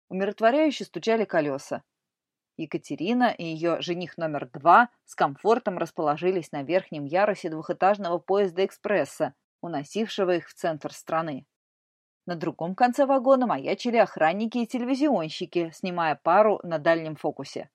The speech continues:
Сегодня был идеальный день авторства Алексея,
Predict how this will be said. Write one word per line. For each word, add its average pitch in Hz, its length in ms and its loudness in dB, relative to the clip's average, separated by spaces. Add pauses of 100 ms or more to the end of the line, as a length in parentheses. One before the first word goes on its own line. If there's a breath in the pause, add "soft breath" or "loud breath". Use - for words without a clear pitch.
(540)
Сегодня 208 540 2
был 196 320 4
идеальный 156 560 4
день 180 340 0 (140)
авторства 170 720 0
Алексея, 165 880 -2